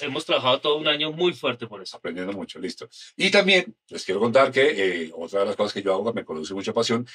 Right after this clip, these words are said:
Speaker 2: es una conversación que tengo que se llama Cómo conversar con tus hijos y no morir en el intento. Es un diálogo interesante de propuestas para comunicarse con los hijos desde niños,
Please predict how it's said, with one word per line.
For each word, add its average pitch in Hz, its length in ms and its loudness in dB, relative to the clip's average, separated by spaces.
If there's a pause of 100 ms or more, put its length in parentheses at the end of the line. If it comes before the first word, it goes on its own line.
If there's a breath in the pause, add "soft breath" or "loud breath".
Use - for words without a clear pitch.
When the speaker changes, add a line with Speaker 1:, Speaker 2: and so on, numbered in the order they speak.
(120)
Speaker 2:
es - 120 -10
una 208 160 2
conversación 208 500 -2
que 208 80 -4
tengo 202 260 -2
que - 80 -10
se - 140 -4
llama - 180 -6 (260)
Cómo 123 320 2
conversar 92 520 -2
con 101 160 -4
tus 95 200 -10
hijos 92 280 -10
y 92 100 -10
no 82 140 -12
morir 87 300 -12
en 87 120 -12
el 82 60 -16
intento. - 480 -18 (280 loud breath)
Es 107 140 -2
un 123 160 2
diálogo 127 560 4 (220 loud breath)
interesante 92 640 0
de 113 60 4
propuestas 98 540 -4
para - 220 -2
comunicarse - 580 -8
con 107 140 -6
los - 300 -10
hijos 117 280 -6
desde 95 260 -2
niños, 98 400 -4